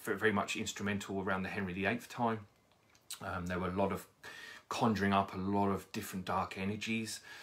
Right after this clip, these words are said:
Um, you know, the gargoyles that you see on the buildings in Eng-, in, in London and England, um, that's how the reptilian forces used to appear, um,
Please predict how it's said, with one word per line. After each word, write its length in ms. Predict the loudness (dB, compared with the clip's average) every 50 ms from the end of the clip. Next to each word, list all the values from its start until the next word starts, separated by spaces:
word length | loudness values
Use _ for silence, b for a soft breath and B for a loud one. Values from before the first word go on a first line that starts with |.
| B B B B
Um, 320 | 0 0 2 2 2 2 4
you 120 | 4 6
know, 120 | 4 4 4
the 100 | 2 4
gargoyles 600 | 8 10 10 10 10 6 4 2 0 0 -2 -4
that 100 | -4 -4
you 60 | -4
see 240 | -4 -4 -2 0 2
on 140 | 2 2 0
the 80 | -2
buildings 480 | -2 0 0 0 2 2 0 0 0 0
in 80 | 0 0
Eng-, 180 | 0 0 -2
in, 280 | -4 -6 -6 -4 -6 -2
in 40 | 0
London 300 | 0 0 2 0 0 0
and 100 | 0 0
England, 440 | -2 -2 0 -2 -2 -2 -4 -6 -6 -6
um, 340 | -4 -2 -2 -2 -4 -4 -4 -2
that's 240 | 0 0 0 0 2
how 140 | 2 2 2
the 100 | 2 0
reptilian 500 | -2 -2 -4 -6 -4 -2 0 0 0 -2
forces 680 | -4 -6 -6 -6 -6 -8 -8 -8 -8 -10 -12 -14 -16 -14 -10
used 280 | -8 -8 -8 -8 -6
to 100 | -6 -6
appear, 500 | -6 -6 -8 -10 -6 -2 -2 -2 -2 -4 -8 B B B B B B B B B B B B B B B B
um, 460 | -6 -4 -4 -4 -4 -4 -6 -8 -8